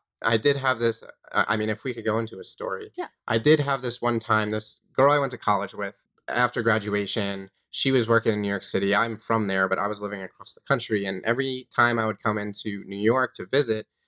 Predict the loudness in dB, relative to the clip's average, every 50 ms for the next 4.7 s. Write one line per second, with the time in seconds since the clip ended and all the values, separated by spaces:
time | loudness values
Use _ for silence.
0 | _ _ _ -8 -6 -2 0 0 2 2 2 0 0 -2 -6 -6 -4 0 2 2
1 | 2 0 -2 -6 -10 -10 -10 -10 -8 -2 0 0 2 2 0 -4 -4 -2 0 2
2 | 4 4 4 2 0 -4 -10 _ _ _ _ -8 -8 -6 -6 -8 -10 -4 _ 2
3 | 2 2 2 0 -4 -8 -10 -6 -4 -4 -2 -4 -4 -6 -6 -6 -6 -6 -8 -14
4 | -16 -16 -16 -8 -2 2 2 2 2 0 -4 -8 -14